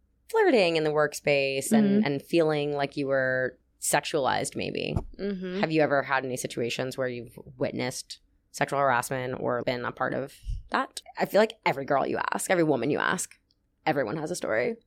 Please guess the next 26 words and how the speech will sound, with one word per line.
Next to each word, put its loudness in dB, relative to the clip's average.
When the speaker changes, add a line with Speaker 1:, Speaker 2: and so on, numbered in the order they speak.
Speaker 1:
which 2
is 0
so 4
fucked 0
Speaker 2:
Sure. 2
Speaker 1:
up. 2
Speaker 2:
I 2
bet 2
you 4
have 2
one 4
too. 4
Speaker 1:
I 8
do. 4
You 6
Speaker 2:
Story. 6
Speaker 1:
show 6
me 2
my, 4
yours, 6
I'll 4
show 2
you 4
mine. 2
<laughs> -2
Speaker 2:
Okay, 2